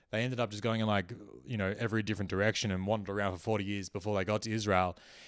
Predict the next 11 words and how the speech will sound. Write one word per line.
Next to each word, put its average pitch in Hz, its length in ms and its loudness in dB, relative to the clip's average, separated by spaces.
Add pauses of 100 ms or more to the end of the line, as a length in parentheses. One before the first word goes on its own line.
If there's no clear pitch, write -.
(120)
Had 151 160 4
they 165 100 8
just 175 220 6
made 156 260 8
a 139 60 8
beeline 113 840 4
from 113 280 0
Egypt 131 800 4
to 113 140 2
Western 127 380 2
Australia 113 840 2